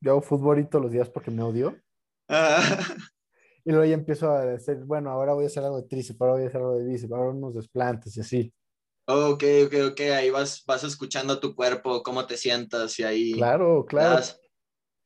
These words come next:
Speaker 2: Y, güey, eso es clave, güey, porque muchas veces me ha, me ha preguntado la gente que, güey, ¿cómo organizo, eh, mi rutina, güey? ¿Qué es mejor? ¿Pecho, bíceps, pecho, espalda, eh, bíceps, tríceps? Y le digo, pues, güey, primero que nada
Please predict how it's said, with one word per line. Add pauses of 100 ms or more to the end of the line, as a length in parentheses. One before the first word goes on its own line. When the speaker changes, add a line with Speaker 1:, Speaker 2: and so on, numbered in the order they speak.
(360)
Speaker 2:
Y,
güey,
eso
es
clave,
güey,
porque
muchas
veces
me
ha,
me
ha
preguntado
la
gente
que,
güey,
¿cómo
organizo, (100)
eh,
mi
rutina,
güey?
¿Qué
es
mejor?
¿Pecho,
bíceps,
pecho,
espalda, (280)
eh, (200)
bíceps,
tríceps? (300)
Y
le
digo,
pues,
güey,
primero
que
nada